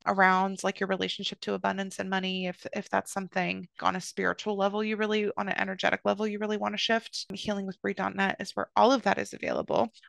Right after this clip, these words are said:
Also, the tarot readings are really cool for that sort of thing, like, asking them and, like, doing spreads with the guides about,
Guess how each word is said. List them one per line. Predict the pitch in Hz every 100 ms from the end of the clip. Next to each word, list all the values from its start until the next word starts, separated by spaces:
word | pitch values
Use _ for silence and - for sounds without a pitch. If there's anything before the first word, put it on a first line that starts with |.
| -
Also, | 233 330
the | 320
tarot | - 202 202
readings | 214 240 262 240
are | 202
really | 180 - -
cool | - -
for | -
that | - -
sort | - -
of |
thing, | - - -
like, | - -
asking | - - 190
them | - -
and, | 208
like, | 202 185
doing | 185 185
spreads | - - 202 - -
with | 202 202
the |
guides | - 67 - -
about, | - 202